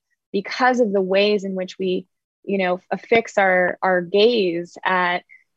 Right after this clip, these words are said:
men or, you know, have kind of a male-centric lens, a lot of the impacts on women are created, undervalued, and underaddressed. And so women who have loved ones behind bars face huge amounts of poverty,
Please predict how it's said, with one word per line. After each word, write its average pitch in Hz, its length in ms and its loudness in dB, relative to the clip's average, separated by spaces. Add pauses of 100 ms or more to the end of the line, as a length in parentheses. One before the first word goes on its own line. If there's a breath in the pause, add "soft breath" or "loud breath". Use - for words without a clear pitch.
(180)
men 233 580 2
or, 175 580 -2
you 190 120 -6
know, 185 100 -6
have 196 240 -2
kind 208 180 -6
of 180 60 -6
a 180 60 -6
male-centric 180 720 -6
lens, 214 480 2 (260 loud breath)
a 196 60 2
lot 214 340 4
of 247 140 -2
the 202 160 -4 (120)
impacts 214 680 -4
on 185 300 -6 (200)
women 226 540 0 (880)
are 220 140 4 (440)
created, 202 300 2
undervalued, 196 600 0
and 180 80 -6
underaddressed. 175 840 -4
And 190 140 -6
so 196 180 2
women 226 340 2
who 202 120 -2
have 190 240 -2
loved 196 180 0
ones 190 160 -6
behind 180 320 -8
bars 196 540 2 (400 loud breath)
face 196 420 0
huge 262 320 2
amounts 185 360 -2
of 175 120 -6
poverty, 233 760 0